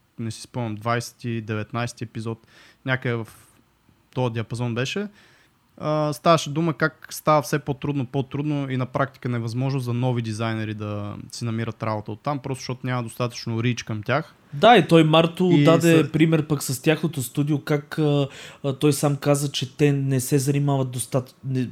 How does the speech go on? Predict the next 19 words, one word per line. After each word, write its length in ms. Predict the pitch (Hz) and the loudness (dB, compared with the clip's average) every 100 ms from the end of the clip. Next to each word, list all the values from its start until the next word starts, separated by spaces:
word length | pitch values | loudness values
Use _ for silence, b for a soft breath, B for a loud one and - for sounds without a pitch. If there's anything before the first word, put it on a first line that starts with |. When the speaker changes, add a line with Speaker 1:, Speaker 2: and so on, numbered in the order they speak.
| - | -4
Speaker 2:
и 180 | 127 123 | -4 -4
почти 440 | _ 127 - - | _ -8 -6 0
изобщо 520 | 151 131 143 139 - | 2 4 2 0 -6
с, 180 | 123 - | -8 -8
с 320 | 113 - 120 | -8 -8 -8
такъв 240 | 117 - 107 | -8 -10 -4
маркетинг 680 | 113 107 - - 143 147 B B B B | -4 -4 -8 -8 -8 -8 B B B B
и 120 | 151 | -2
са 140 | 143 160 | 0 0
много 280 | 147 113 | 0 0
успешни, 520 | 120 - 180 185 - 98 B B B | -2 0 0 0 -2 -10 B B B
което 220 | 160 151 | -4 -2
означава, 320 | 139 123 143 | -4 2 2
че 120 | 143 139 | 2 -2
го 100 | 135 | 0
има 160 | 151 | 0
и 40 | 156 | 0
другия 260 | 147 170 | -2 0
момент, 280 | 156 107 95 | 0 -2 -4